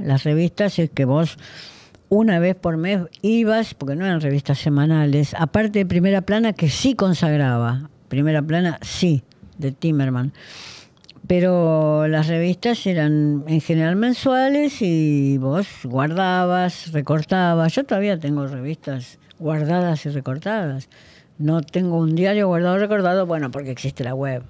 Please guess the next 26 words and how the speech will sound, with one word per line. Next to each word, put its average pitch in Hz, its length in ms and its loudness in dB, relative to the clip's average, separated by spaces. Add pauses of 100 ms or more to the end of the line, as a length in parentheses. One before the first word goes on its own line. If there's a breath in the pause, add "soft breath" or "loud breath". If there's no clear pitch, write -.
(160)
Hoy 117 160 -6
sería 127 400 -6
una, 131 500 -6
una 131 320 -4
actividad 143 680 0
de, 135 320 2 (760 loud breath)
no 165 80 -6
sé, 147 140 -2
de 135 80 2
jubilada, 143 800 2
este, 135 520 4
<laughs> - 0 -
hacer 147 300 2
eso. 143 360 -2 (500 loud breath)
Pero 165 760 2
las 156 180 2
revistas 185 460 0
vos 180 160 2
las, 151 540 0
las 135 220 -2
guardabas. 147 640 -2 (1600 loud breath)
Se - 180 -2
escribía 247 440 2
de 233 60 2
otro 190 240 0
modo. 160 540 0